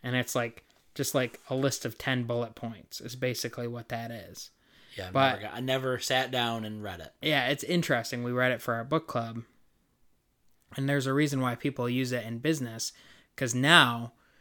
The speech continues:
Speaker 1: you know, it's just such logical stuff. Like, one of the things is never fight on a, on ground where you have the disadvantage. And it's like, for us, it's like,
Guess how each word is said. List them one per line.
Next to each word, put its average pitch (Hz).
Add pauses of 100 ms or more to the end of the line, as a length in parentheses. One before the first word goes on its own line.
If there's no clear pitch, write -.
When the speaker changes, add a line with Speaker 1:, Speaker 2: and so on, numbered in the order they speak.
(180)
Speaker 1:
you 131
know, 127
it's -
just -
such -
logical 123
stuff. - (300)
Like, 120 (720)
one 143
of 143
the 135
things 143
is 117
never 139
fight 143
on 127
a, 120 (220)
on 131
ground 123
where 120
you 120
have 120
the 117
disadvantage. 113 (480)
And 123
it's 123
like, 120
for 139
us, 156
it's -
like, 113